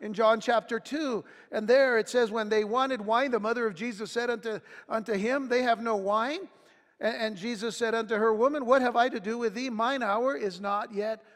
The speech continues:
come.'" He said, "Mine hour is not yet come." Used an interesting word for hour there. I'll tell you in a minute, but not in an hour.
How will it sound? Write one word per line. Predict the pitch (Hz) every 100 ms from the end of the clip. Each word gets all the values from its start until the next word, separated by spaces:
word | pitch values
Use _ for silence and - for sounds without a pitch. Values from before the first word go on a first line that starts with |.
| _
come.'" | - 277 330 302 180 117 131 _ _ _ _ _ _ _ _ _ _ _ - _ _ _ _ _ _ _ _
He | 196
said, | 214 226
"Mine | 214 214 208
hour | 262 294 196 165
is | 190 165
not | 190 180
yet | 170 170 -
come." | 180 143 117 _ _ _
Used | 226 220
an | 240
interesting | 254 240 226 214
word | 208 262 196
for | - 175 156 131 - _ _ _ _ _ _ _
hour | 196 214 180 139 147 170
there. | 147 131 127 _ _ _ _ _ _ _ _ _ _ -
I'll | 143 123 113 _ _ _ _ _ _ _ _
tell | - 170
you | 143
in | 135
a |
minute, | 135 156 98 _ _ _ _ _ _ _ _ _ _ _ _ _ _ _ _ -
but | 151
not | 165 151
in | 143
an | 143
hour. | 143 - -